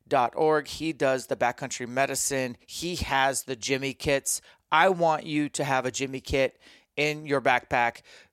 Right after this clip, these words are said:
We'll dive in on that. But, uh, if you're excited or stoked about Jimmy kits,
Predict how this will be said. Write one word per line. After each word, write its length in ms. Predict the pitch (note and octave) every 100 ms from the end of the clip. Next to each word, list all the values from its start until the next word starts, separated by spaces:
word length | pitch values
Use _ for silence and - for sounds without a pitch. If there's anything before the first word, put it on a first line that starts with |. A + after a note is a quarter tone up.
| -
We'll 140 | C#3
dive 340 | C3+ D#3 D3 C3+
in 140 | C#3+
on 280 | C3+ B2+ C3
that. 260 | C3 B2
But, 220 | C3+ B2+ -
uh, 300 | C3+ B2+ B2+
if 160 | C#3+ C#3+
you're 120 | D3
excited 400 | C#3 - D#3+ E3
or 80 | D3
stoked 260 | - D#3 D3+
about 240 | C#3+ C3+
Jimmy 240 | C#3 D3
kits, 420 | C#3+ D#3 C#3+ -